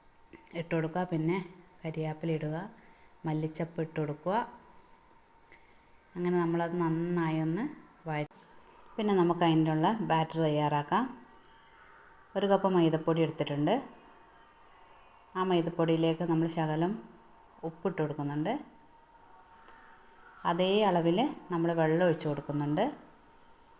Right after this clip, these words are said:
പിന്നെ ഒരു കോഴിമുട്ടയും കൂടെ പൊട്ടിച്ചൊഴിച്ച് കൊടുക്കുന്നുണ്ട്.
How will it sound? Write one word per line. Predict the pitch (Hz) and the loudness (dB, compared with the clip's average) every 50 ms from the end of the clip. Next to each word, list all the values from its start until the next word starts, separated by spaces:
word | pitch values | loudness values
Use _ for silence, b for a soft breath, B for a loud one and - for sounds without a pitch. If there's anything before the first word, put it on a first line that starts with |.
| - b b b b b b b b b b b b b - - | -20 b b b b b b b b b b b b b -12 -6
പിന്നെ | 202 202 208 220 269 294 - - - - - | -4 -2 -2 -2 -2 -4 -6 -10 -14 -6 -4
ഒരു | 190 196 196 196 | -4 -4 0 2
കോഴിമുട്ടയും | 185 175 170 170 170 170 170 165 170 170 165 165 165 | 2 4 4 2 2 0 0 -2 -2 -2 0 0 0
കൂടെ | 160 165 214 269 - - - - - - - - | 2 0 0 -4 -4 -10 -18 -20 -20 -20 -20 -8
പൊട്ടിച്ചൊഴിച്ച് | - 160 156 - 156 - 151 147 139 - - 147 | -8 -8 -6 -6 -6 -4 -4 -6 -6 -6 -8 -8
കൊടുക്കുന്നുണ്ട്. | 139 - - 135 135 135 131 131 | -10 -8 -10 -10 -8 -8 -8 -10